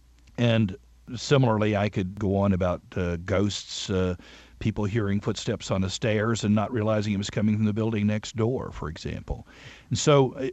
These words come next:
I think my magician's background informs much of what I do, not so much in specific tricks, just knowing how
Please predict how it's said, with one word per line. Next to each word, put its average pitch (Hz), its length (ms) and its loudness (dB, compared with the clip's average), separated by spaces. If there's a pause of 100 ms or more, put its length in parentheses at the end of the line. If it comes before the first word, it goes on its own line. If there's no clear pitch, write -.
I 139 100 4
think 226 220 4
my 208 140 6
magician's 143 760 2
background 113 680 0
informs 98 920 0
much 117 240 0
of 101 140 -4
what 110 120 0
I 87 120 0
do, 107 400 0 (320)
not 175 180 4
so 180 160 4
much 151 280 4
in 110 380 4 (300)
specific - 760 -2
tricks, 139 360 0
just - 380 0
knowing 131 500 4
how 117 460 2